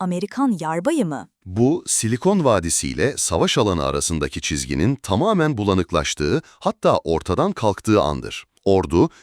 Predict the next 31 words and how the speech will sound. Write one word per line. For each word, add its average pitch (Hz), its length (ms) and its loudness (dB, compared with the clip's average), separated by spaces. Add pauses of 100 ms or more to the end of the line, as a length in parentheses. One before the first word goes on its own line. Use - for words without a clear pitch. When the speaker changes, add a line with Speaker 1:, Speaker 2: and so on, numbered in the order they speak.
Speaker 2:
yönetici 110 640 2
inovasyon 117 600 4
kolordusu 110 640 0
adında 80 400 0
yeni 123 380 0
bir 160 180 -2
birlik 101 320 0
kurmuş. 69 460 -4 (420)
Palantir'in 104 580 2
C - 180 0
E 80 140 2
O'su, 73 360 0 (200)
Meta'nın 139 480 2
C 143 260 2
T 175 180 2
O'su 90 300 2
Andrew 98 420 0
Bosworth 98 480 0 (260)
ve 82 140 0
OpenAI'dan 92 760 2
yöneticiler 71 680 -2 (180)
artık - 400 -2
resmen 123 540 0
A 95 200 2
B 95 160 2
D 131 120 0
ordusunun 113 600 0
komuta 170 420 -2
zincirinin 120 580 2
bir 156 80 0
parçası. 85 540 -2